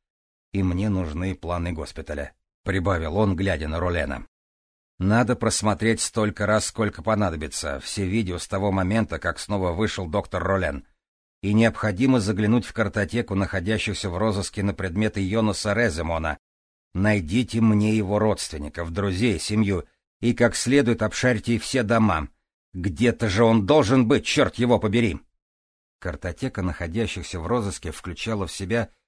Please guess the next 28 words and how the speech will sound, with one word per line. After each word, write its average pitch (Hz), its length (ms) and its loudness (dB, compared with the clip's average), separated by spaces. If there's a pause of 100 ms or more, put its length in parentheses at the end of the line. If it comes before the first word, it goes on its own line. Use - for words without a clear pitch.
(120)
шестьсот - 680 -2
двадцать 110 760 -2
тысяч 113 400 -4
записей — 98 560 -4 (280)
и 113 180 2
тридцать 110 800 0
девять 104 420 0
миллионов 101 480 0
консультаций 117 720 -4
за 107 180 -4
прошлый 92 380 -4
год. 73 240 -8 (560)
Иголка 87 640 -4
в 87 120 -4
огромном 82 600 -2
стоге 76 420 -8
сена. 62 480 -10 (540)
Эсперанье 82 720 -4
ругался, 80 480 -4
на 76 120 -6
чем 90 220 -4
свет 117 280 -2
стоит, 87 440 -4
вглядываясь 80 720 -6
в 90 40 -4
изображение 82 600 -4
запертой 78 480 -6
двери. 73 380 -8